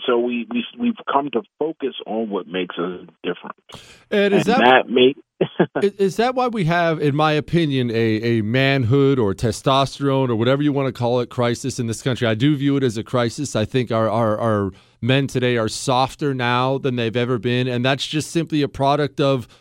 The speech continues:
Speaker 2: too rich, too easy. Like you pointed out, I actually, it's
Speaker 1: Oh,
Speaker 2: funny
Speaker 1: for
Speaker 2: you brought up
Speaker 1: sure.
Speaker 2: that example. I use it all the
Speaker 1: <laughs>
Speaker 2: time. You're fifteen feet away from a clean glass of water at all times in this country. That makes you soft.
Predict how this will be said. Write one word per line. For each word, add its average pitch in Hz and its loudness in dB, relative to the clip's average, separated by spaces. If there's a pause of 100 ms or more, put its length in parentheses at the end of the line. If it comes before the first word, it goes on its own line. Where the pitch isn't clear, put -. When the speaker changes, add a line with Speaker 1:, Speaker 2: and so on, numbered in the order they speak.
(200)
Speaker 2:
too 214 2
rich, 220 -2
too 185 0
easy. 170 0
Like 165 2
you 208 2
pointed 180 2
out, 135 4
I 147 6
actually, 190 6
it's 247 8
Speaker 1:
Oh, 214 2
Speaker 2:
funny 190 6
Speaker 1:
for - 2
Speaker 2:
you 156 -4
brought 180 6
up 180 8
Speaker 1:
sure. 170 4
Speaker 2:
that 156 4
example. 139 0 (180)
I 147 4
use 165 0
it 160 0
all 143 4
the 143 0
Speaker 1:
<laughs> 160 -2
Speaker 2:
time. 220 2
You're 147 0
fifteen 220 -2
feet 220 -2
away 208 0
from 190 -2
a 180 -2
clean 185 -2
glass 175 0
of 175 -4
water 196 2
at 147 0
all 160 2
times 180 -4
in 156 -2
this 127 -4
country. 120 -4
That 165 -2
makes 156 -4
you 202 -6
soft. 262 -4